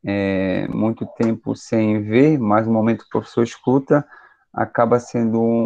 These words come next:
um, algo bom, né? É, a distância acaba sendo encurtada pela internet. O professor vai abrir uma apresentação e o professor vai tá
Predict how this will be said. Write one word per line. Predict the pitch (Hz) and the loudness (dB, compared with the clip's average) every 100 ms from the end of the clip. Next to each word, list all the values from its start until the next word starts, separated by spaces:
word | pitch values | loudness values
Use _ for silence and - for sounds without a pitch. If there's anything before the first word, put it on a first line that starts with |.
| - | -2
um, | 120 117 113 110 110 107 110 _ _ - | -2 -2 -2 -4 -6 -8 -12 _ _ -12
algo | - 113 117 | 0 2 2
bom, | 113 113 123 113 | 0 2 2 2
né? | 101 110 - - _ _ _ _ _ _ _ _ _ | -2 -4 -12 -20 _ _ _ _ _ _ _ _ _
É, | - 110 107 | -6 -4 -2
a | 107 | -2
distância | 104 - 113 120 120 131 117 113 | -4 -2 0 0 -2 0 4 4
acaba | 110 113 113 110 | 2 0 0 0
sendo | 117 - 113 110 110 | -4 -4 -4 -2 -2
encurtada | 107 - 110 107 110 110 | -2 -4 -8 0 2 2
pela | 110 110 113 | 0 -4 -4
internet. | - 117 107 - - | -2 -4 -2 -6 -8
O | - _ _ _ _ _ - - - _ - | -16 _ _ _ _ _ -20 -20 -20 _ -6
professor | 127 147 143 151 | -2 -2 0 4
vai | 147 | 6
abrir | 131 120 | 6 6
uma | 127 | 2
apresentação | 117 110 107 104 - - 123 127 143 _ - - - - - | 2 -2 0 -2 -2 -2 0 0 -4 _ -20 -20 -20 -20 -6
e | 120 | -4
o | |
professor | - 127 127 135 117 | -2 -4 -2 -2 2
vai | 120 117 | 2 4
tá | 120 113 110 107 | 2 2 0 -2